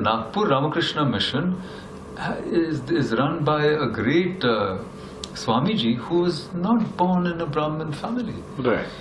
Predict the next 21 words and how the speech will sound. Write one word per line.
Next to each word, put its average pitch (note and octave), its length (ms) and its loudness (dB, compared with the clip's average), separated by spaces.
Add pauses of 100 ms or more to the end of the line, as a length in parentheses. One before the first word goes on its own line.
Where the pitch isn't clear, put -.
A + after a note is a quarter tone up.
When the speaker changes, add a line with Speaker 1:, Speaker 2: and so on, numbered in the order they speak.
(160)
Speaker 1:
So - 260 2 (220)
this - 240 2
reform E3 520 2
of - 180 2
Hinduism, A2 680 0 (160)
Speaker 2:
Right. G2 260 2
Speaker 1:
where B2+ 300 2
we A2+ 120 4
had D#3 200 2
become C3 380 0
a C3 40 4
religion A2 540 0
of A2+ 260 -2
touch A2+ 340 2
this, A2 260 0
don't A2+ 360 2
touch A2 300 2
this, G#2+ 340 0
Speaker 2:
Right. G2+ 300 2 (240)
Speaker 1:
and G2+ 220 0
this A2 180 2